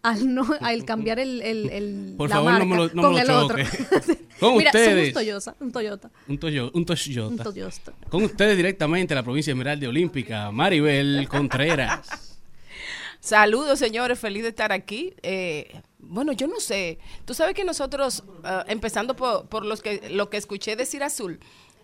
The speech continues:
Speaker 3: nosotros no pensamos que nosotros no tenemos acento como domini-, como
Speaker 1: Ajá.
Speaker 3: dominicanos.
Speaker 2: Ujú.
Speaker 3: O
Speaker 1: Sí,
Speaker 3: sea,
Speaker 1: sí, sí.
Speaker 3: tenemos esa sensación.
Speaker 1: Ujú.
Speaker 3: Pero, por ejemplo, cuando yo
Speaker 1: Ujú.
Speaker 3: veo las
Speaker 2: Hasta que salimos de aquí.
Speaker 3: Hasta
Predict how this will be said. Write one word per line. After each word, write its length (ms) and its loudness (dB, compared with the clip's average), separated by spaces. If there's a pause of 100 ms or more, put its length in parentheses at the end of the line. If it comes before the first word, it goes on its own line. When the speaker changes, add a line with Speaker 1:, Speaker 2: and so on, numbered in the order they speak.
Speaker 3:
nosotros 760 -2 (140)
no 720 0 (1400)
pensamos 680 -2
que 100 -6
nosotros 340 -4
no 160 -4
tenemos 320 -6
acento 540 -6
como 240 -6
domini-, 300 -10
como 240 -6
Speaker 1:
Ajá. 40 -4
Speaker 3:
dominicanos. 760 -6
Speaker 2:
Ujú. 140 -20
Speaker 3:
O 80 -6
Speaker 1:
Sí, 40 -8
Speaker 3:
sea, 80 2
Speaker 1:
sí, 120 0
sí. 60 2
Speaker 3:
tenemos 400 -2
esa 400 -6
sensación. 720 -8
Speaker 1:
Ujú. 440 -16
Speaker 3:
Pero, 180 2
por 160 -4
ejemplo, 380 -4
cuando 260 -6
yo 180 -2
Speaker 1:
Ujú. 40 -6
Speaker 3:
veo 300 0
las 280 0
Speaker 2:
Hasta 180 -2
que 100 -4
salimos 360 -4
de 100 -6
aquí. 160 -14
Speaker 3:
Hasta 120 -2